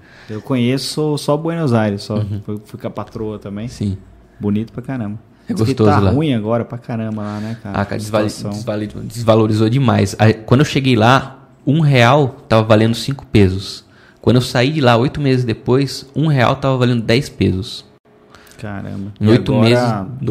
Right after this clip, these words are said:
Speaker 2: dobrou.
Speaker 1: caras tão com, sei lá, setecentos por cento de
Speaker 2: Uhum.
Speaker 1: inflação, tá?
Speaker 2: Tá feio.
Speaker 1: Tá
Speaker 2: Ah, eu
Speaker 1: feio.
Speaker 2: acho que um real hoje deve tá valendo vinte pesos, alguma coisa assim, pra mais.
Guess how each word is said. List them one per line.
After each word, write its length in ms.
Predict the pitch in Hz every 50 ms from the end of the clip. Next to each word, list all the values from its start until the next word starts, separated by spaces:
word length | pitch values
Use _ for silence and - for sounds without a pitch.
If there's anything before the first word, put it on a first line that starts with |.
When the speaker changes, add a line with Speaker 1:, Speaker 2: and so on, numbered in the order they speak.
| 131 123 117
Speaker 2:
dobrou. 160 | - 104 104
Speaker 1:
caras 180 | 107 104 110
tão 160 | 110 - 113 117
com, 320 | - - 131 120 117 110
sei 200 | 110 - - 117
lá, 200 | 113 107 107 104
setecentos 540 | - - - 107 101 - - 120 113 117 113
por 240 | - - 110 104 113
cento 220 | 113 117 123 123
de 40 | 127
Speaker 2:
Uhum. 20 | 120
Speaker 1:
inflação, 840 | 101 107 104 101 98 92 - - - 92 92 95 107 110 107 101 101 -
tá? 80 | 101
Speaker 2:
Tá 80 | 110 117
feio. 440 | 135 143 - 104 101 92 95 98 - - -
Speaker 1:
Tá 100 | - 98 95
Speaker 2:
Ah, 100 | - 104
eu 60 | 107
Speaker 1:
feio. 60 | 104 107
Speaker 2:
acho 120 | 107 - -
que 80 | -
um 80 | 120 131
real 280 | 135 127 120 123 117 110
hoje 160 | 120 120 123 -
deve 200 | 120 120 117 117
tá 80 | - 123
valendo 220 | 123 127 123 120
vinte 440 | 101 110 127 139 - - - 110 95 - - -
pesos, 200 | - 107 110 101
alguma 180 | 101 101 113 123
coisa 160 | 127 127 113
assim, 200 | 101 - - 101
pra 180 | 101 - 113 113
mais. 360 | 110 98 95 98 - -